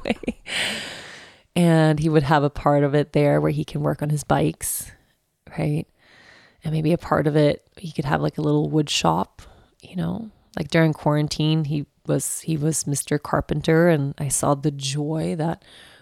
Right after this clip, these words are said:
working with his hands and working outside and working with wood, I mean, it brought him so much joy. And he would have this space just for him, right? And he could do Ironman every other weekend or,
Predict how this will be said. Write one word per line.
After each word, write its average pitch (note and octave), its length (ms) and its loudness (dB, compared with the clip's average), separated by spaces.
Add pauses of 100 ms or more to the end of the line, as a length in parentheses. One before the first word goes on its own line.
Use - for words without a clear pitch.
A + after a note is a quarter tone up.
working F#3+ 280 -8
with F3 120 0
his D3 140 0
hands D#3+ 540 0
and D3+ 100 -8
working E3+ 260 -8
outside D3+ 640 -2
and D3+ 140 -6
working D#3 280 -4
with E3 160 0
wood, D3+ 340 2
I D#3 40 2
mean, D3+ 180 -4
it - 120 -10
brought D3+ 220 -2
him D3+ 180 -4
so - 340 -4
much F3 260 -4
joy. D#3 340 -4 (2000)
And D#3+ 100 -12
he D#3 120 -2
would E3 140 0
have D3 260 -2
this D#3 160 -2
space D3 400 0
just - 220 -6
for - 120 -6
him, D3 460 -4 (1160)
right? E3 240 -4
And E3 140 -2
he D3 60 -4
could D#3 180 -4
do D#3+ 120 0
Ironman E3 680 4
every F3+ 240 4
other F#3+ 180 4
weekend G3 680 2
or, D#3+ 200 0